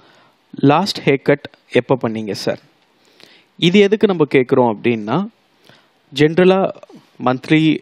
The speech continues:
ஆ, ஒன்ஸ் பண்றவங்களுக்கு, அந்த ஜென்ரலா hair growth பார்த்தீங்கன்னா, two inch தான் வரும்.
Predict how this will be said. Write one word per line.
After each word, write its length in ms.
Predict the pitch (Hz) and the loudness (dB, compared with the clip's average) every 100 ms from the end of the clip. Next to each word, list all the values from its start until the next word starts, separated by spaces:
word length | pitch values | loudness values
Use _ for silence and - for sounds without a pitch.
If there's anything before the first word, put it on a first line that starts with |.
| - 127 | -2 2
ஆ, 40 | |
ஒன்ஸ் 480 | 120 113 123 139 - | 2 2 -2 -4 -4
பண்றவங்களுக்கு, 440 | 117 117 113 113 | -2 -2 -4 -4
அந்த 180 | 117 113 | -4 -4
ஜென்ரலா 340 | 117 127 143 147 | -2 0 2 2
hair 240 | 123 127 | 0 0
growth 220 | 127 120 | -2 -2
பார்த்தீங்கன்னா, 500 | 120 107 110 143 214 - _ _ | -4 -8 -6 -4 -6 -8 _ _
two 120 | 131 | -2
inch 260 | 123 117 - | -2 -4 -4
தான் 180 | 123 113 | -4 -4
வரும். 220 | 104 | -10